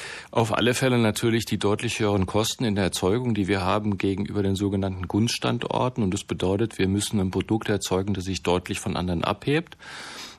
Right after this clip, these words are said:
Und eines der Möglichkeiten ist grundsätzlich, dass wir, das lässt die E U es zu, dass wir anders labeln, dass wir sagen, wir haben Bergprodukte. Das ist eigentlich unsere einzige Chance, die wir haben.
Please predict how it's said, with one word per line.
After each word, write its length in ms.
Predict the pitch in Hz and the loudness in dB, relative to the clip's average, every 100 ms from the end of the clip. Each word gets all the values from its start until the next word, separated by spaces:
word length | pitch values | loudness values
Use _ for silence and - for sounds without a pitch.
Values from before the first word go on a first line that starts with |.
| - | -2
Und 160 | 110 | 0
eines 280 | - 104 110 | 2 2 2
der 120 | 117 | 2
Möglichkeiten 680 | 101 107 120 104 110 104 104 | 4 2 0 -2 0 0 0
ist 100 | 104 | 0
grundsätzlich, 560 | 107 98 104 - 110 - | 0 0 0 0 -2 0
dass 220 | 101 - | -2 2
wir, 100 | 101 | 0
das 160 | 92 | 2
lässt 220 | 101 98 - | 0 0 0
die 80 | |
E 20 | 95 | 0
U 160 | 92 | 2
es 120 | 95 | 2
zu, 320 | - - 139 127 | 0 0 2 4
dass 180 | 101 | 2
wir 100 | - | 0
anders 300 | - 95 90 | 0 0 0
labeln, 340 | 90 101 117 113 | 2 2 2 0
dass 160 | 95 | -2
wir 100 | 95 | -4
sagen, 300 | 90 90 92 | 0 0 0
wir 120 | 92 85 | -2 -2
haben 100 | 85 | -2
Bergprodukte. 880 | 82 104 - 120 120 113 - 113 - - - - | -2 -4 -4 -2 -2 -2 -2 -2 -4 -14 -16 -6
Das 200 | - - | -4 -2
ist 120 | 107 | -2
eigentlich 320 | - 92 98 | -2 -2 0
unsere 280 | 107 90 92 | -2 -2 -2
einzige 280 | 82 95 90 | -2 -2 -2
Chance, 280 | - 117 104 | -2 -2 -2
die 100 | - | -4
wir 120 | 85 85 | -6 -6
haben. 220 | 95 | -10